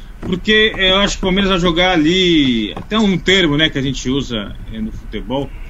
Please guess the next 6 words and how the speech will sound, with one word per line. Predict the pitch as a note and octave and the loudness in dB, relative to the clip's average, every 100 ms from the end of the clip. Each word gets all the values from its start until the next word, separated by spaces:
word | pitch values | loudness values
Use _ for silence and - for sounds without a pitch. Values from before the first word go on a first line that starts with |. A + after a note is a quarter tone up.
| - - - - | -12 -12 -12 -2
com | E3+ | 2
o | |
regulamento | F#3 F3 F#3+ E3 D3 E3 F#3+ - | 4 4 4 4 4 4 2 2
embaixo | F3+ D3 E3 D3+ E3 | 0 2 0 0 -4
do | E3 | -2
braço. | B2+ A#2+ G#2+ - | 0 -2 -4 -8